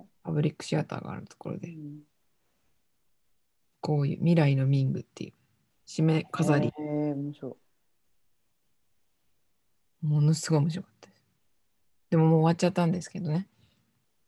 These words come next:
Speaker 2: まあ、とにかく、紐は好きです、私は。
Speaker 1: 私は紐系の扱いが苦手で、ライフセービングを諦めたっていう経緯があります。
Speaker 2: マジですか？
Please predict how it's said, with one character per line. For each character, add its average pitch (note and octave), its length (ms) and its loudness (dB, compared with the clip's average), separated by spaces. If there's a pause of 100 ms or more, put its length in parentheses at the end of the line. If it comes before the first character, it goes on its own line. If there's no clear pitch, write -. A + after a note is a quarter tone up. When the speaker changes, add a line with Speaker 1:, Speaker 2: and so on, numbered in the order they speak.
(1900)
Speaker 2:
ま D#3 100 0
あ、 D3 60 -2
と E3+ 120 -4
に D3+ 80 -2
か - 140 -12
く、 - 160 -16 (1040)
紐 D3 340 0
は C#3+ 120 -2
好 - 60 -16
き - 140 -16
で - 100 -10
す、 - 140 -20
私 - 300 -20
は。 - 60 -20 (1500)
Speaker 1:
私 - 140 -10
は F3 60 -10
紐 A#3 440 4
系 A#3+ 220 2
の A3+ 100 2
扱 G#3+ 320 -2
い F#3+ 40 -4
が F#3 100 -4
苦 F3+ 300 -2
手 F#3 120 -4
で、 E3 280 0
ラ D#3+ 140 0
イ F3+ 60 0
フ F3 80 -16
セ F#3 200 0
ー C3+ 60 -4
ビ C3+ 80 -4
ン B2+ 80 -4
グ A#2+ 80 -8
を B2+ 80 -10
諦 D3 220 -4
め B2 120 -2
た - 220 -16
っ - 20 -20 (100)
て - 100 -16
い - 80 -8
う - 80 -14
経 - 140 -10
緯 - 140 -10
が - 140 -14
あ G1+ 60 -14
り - 100 -20
ま - 100 -20
す。 - 120 -20 (1300)
Speaker 2:
マ G#3 180 0
ジ G#3 80 0
で D#3 80 2
す - 100 -8
か？ E3 260 -8